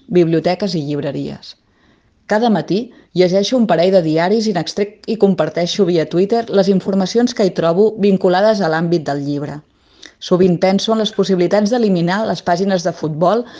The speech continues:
i les de premsa rosa per anar més de pressa. El mateix em passa en molts àmbits. Davant la polèmica sobre Messi, llibreries i biblioteques. Davant del desconcert per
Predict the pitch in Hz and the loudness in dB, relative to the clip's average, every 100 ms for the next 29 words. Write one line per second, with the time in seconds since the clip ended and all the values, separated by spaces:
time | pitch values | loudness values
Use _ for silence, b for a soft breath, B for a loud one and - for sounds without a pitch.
0 | B B 180 180 175 175 208 214 196 165 | B B 2 2 2 0 2 0 0 0
1 | 170 190 233 233 175 160 165 175 156 151 | 2 2 0 0 0 0 0 -2 -4 -6
2 | 139 143 - - - b b b b b | -6 -8 -8 -12 -16 b b b b b
3 | 185 196 196 233 233 185 175 - 196 165 | 0 2 2 2 2 0 -2 -4 -2 0
4 | 156 147 143 143 147 - - b b b | -2 -2 -6 -6 -8 -14 -20 b b b
5 | b b 160 170 180 175 165 170 170 160 | b b -4 0 2 0 0 0 0 0
6 | 160 - 151 151 151 180 - 254 277 - | -4 -4 -4 -4 -2 -4 -4 -6 -8 -6
7 | 175 160 160 165 185 175 151 147 147 147 | -2 0 0 2 2 0 -4 -4 -4 -4
8 | 127 - - - b b b 160 160 160 | -8 -10 -16 -20 b b b -4 0 0
9 | 160 160 160 156 160 160 175 170 | 2 0 0 -2 -4 -2 -2 -2